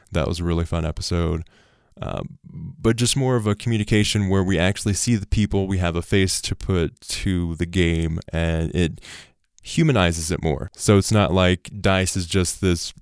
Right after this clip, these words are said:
blank-faced person that we can rage at. It's an actual person behind a screen, uh, working on a game, putting hours and hours and hours into it. I guess to wrap this up, play Ewok Hunt <laughs> while,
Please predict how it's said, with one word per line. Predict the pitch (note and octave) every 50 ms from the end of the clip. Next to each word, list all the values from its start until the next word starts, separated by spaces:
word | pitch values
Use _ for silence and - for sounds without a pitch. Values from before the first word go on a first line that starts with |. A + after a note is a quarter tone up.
| - - - _ _ _ -
blank-faced | - D#2+ - G2 F#2+ F2 F2 F2 - - F#2 F2+ - -
person | - - G#2 F#2 F2 - - F2+ F2 E2+
that | E2 -
we | E2+ F2
can | - - F2+ F2
rage | D#2+ F2+ F2 F2 F2+ F2 - F2
at. | D#2 - - D#2+ D2 - - - - - - - - -
It's | G2+ F#2 - -
an | F#2+ - -
actual | - F2+ F#2+ - - - G2+ F#2
person | - G#2+ F#2+ F#2 F2 - - F#2+ F#2 F2+ E2
behind | F2+ E2+ - - F2+ F2 F2+ F2+ F2+
a | F2
screen, | - - - F#2 F2 E2 E2 D#2+ D#2+ D#2+ D#2+ D#2 - _ _ - - _ _ _ _ - -
uh, | D#2+ D#2 D2+ C2+ B1+
working | E2 F#2 F2+ F2+ D#2+ F#2 F#2 F2+
on | E2 E2+ E2
a | E2
game, | D#2 E2 E2 E2 E2 E2 E2 D#2+
putting | - F#2+ E2+ E2 E2 E2+ - _ -
hours | - G#2 G#2+ A2 G#2+ G#2 G2+ F#2+ F#2+ F2+ E2
and | F2 E2 - -
hours | F2+ F#2 F#2 F#2 F2+ F2 E2+ D2+
and | F2 E2+ -
hours | - E2+ E2+ E2 E2 E2 D#2+ D#2 E2
into | E2 E2 - - - G2+
it. | - - - - _ _ _ -
I | - G#2
guess | G#2 A2+ - -
to | - G2+ G2 - -
wrap | - A2+ G#2+ A2+ A#2 B2+ B2 -
this | - A#2+ - - C3
up, | A#2 F#2+ - -
play | - - C3+ C#3 A#2
Ewok | E2 A2 A#2 A#2 A#2+ B2 B2+ -
Hunt | - C#3+ C#3 - B2+ A2+
<laughs> |
while, | C3 B2